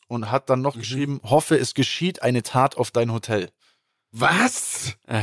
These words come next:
Speaker 1: Ja.
Speaker 3: ja.
Speaker 2: Alter.
Speaker 1: Ja.
Speaker 3: Aber deswegen,
Speaker 2: Boah, das
Speaker 3: ich
Speaker 2: ist
Speaker 3: glaube, das,
Speaker 2: echt
Speaker 3: das
Speaker 2: heftig.
Speaker 3: ist so der, ähm, der Punkt, warum man da durch so einen
Speaker 2: Hm.
Speaker 3: Sch-, Spezialeingang geht und so weiter, weil dieses Thema so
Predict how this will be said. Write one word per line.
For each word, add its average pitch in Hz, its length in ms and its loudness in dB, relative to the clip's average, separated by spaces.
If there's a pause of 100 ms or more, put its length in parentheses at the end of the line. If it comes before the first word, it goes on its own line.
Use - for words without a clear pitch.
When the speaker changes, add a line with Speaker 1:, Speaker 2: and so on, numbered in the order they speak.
(100)
Speaker 1:
Ja. 110 180 4
Speaker 3:
ja. 76 240 -16 (180)
Speaker 2:
Alter. 104 840 2 (300)
Speaker 1:
Ja. 90 200 -10 (460)
Speaker 3:
Aber 117 220 4
deswegen, - 380 0
Speaker 2:
Boah, 147 60 2
das 147 100 2
Speaker 3:
ich - 40 -4
Speaker 2:
ist - 100 -4
Speaker 3:
glaube, 131 200 6
das, 110 120 6
Speaker 2:
echt - 300 0
Speaker 3:
das - 0 -
Speaker 2:
heftig. 107 380 2
Speaker 3:
ist 92 80 -6
so 113 160 2
der, 107 260 6 (260)
ähm, 101 400 -8
der 101 120 2
Punkt, - 420 -8
warum 107 640 -4 (220)
man 107 260 0
da 107 220 2
durch 110 220 0
so 110 100 0
einen 104 80 2
Speaker 2:
Hm. 101 60 -8
Speaker 3:
Sch-, - 200 -10
Spezialeingang 113 840 2
geht 110 200 0
und 104 100 -6
so 101 80 -2
weiter, 113 300 4
weil 95 120 6
dieses 101 280 -8
Thema 113 260 0
so 117 320 0